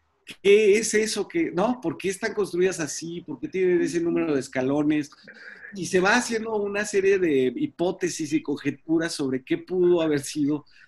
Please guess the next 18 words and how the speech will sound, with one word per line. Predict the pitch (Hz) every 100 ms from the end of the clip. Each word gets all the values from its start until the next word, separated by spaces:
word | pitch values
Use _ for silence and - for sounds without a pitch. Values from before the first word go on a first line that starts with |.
| -
la | 135
civilización | 123 139 127 123 127 151 143
teotihuacana | 160 - 143 127 127 135 139 147 127
o |
los | 113 -
toltecas, | 123 120 117 139 135 147 143 - - - _ -
y | 165
tiene, | 180 185 196
yo | 170 170
creo | 160
que | - 160
uno | 160 160
de | 147
los | 123
mejores | 120 127 139 131
retratos | 123 131 127 - -
que | 120
hay | 117